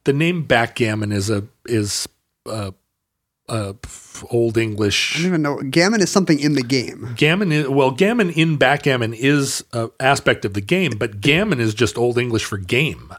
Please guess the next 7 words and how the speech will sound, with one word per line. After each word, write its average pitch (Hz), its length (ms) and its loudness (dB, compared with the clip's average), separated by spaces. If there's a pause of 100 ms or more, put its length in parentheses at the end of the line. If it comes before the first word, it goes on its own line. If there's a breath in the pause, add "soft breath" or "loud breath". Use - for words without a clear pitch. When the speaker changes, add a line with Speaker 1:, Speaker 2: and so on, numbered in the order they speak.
(200)
Speaker 2:
Oh. 131 260 -2 (120)
Speaker 1:
So 160 140 4
backgammon 170 500 2
just 135 160 0
means 117 180 -4
back 123 520 -2
game. - 440 -14